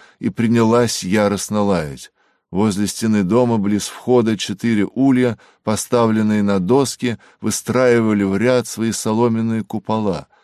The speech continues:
Господин де Преваль, подойдя к дому, крикнул: «Есть здесь кто-нибудь?» Показался ребёнок, девочка лет десяти, в рубашке и шерстяной юбке с босыми грязными ногами,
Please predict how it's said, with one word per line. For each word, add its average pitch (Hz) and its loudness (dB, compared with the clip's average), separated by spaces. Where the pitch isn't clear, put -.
Господин 92 -2
де 95 2
Преваль, 98 2
подойдя 95 2
к 92 -2
дому, 104 0
крикнул: 98 -4
«Есть 139 2
здесь 139 2
кто-нибудь?» 123 0
Показался 95 0
ребёнок, 104 0
девочка 107 -2
лет 117 2
десяти, 110 -6
в 87 -6
рубашке 101 0
и - -2
шерстяной 107 -4
юбке 95 -4
с 76 -8
босыми 98 -4
грязными 92 -2
ногами, 92 -4